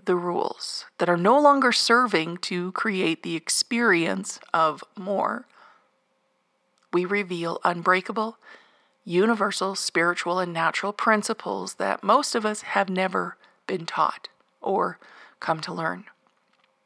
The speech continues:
Ready Player One and the Infinite Game make it crystal clear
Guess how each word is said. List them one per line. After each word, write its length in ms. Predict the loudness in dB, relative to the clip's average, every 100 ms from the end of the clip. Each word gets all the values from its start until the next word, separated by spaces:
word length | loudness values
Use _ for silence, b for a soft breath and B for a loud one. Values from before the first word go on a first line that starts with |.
| _ _ _ _ _ _ _ _ _ _ _ _ _ _ -8 4
Ready 240 | 6 6
Player 300 | 2 0 2
One 420 | 0 4 6 6
and 160 | 2 -2
the 120 | -4
Infinite 440 | -4 -2 -6 -4
Game 340 | 0 0 0 -4 B B B B B B _ _
make 260 | 2 4 4
it 140 | 2
crystal 440 | 0 -2 0 0
clear 440 | 0 0 2 0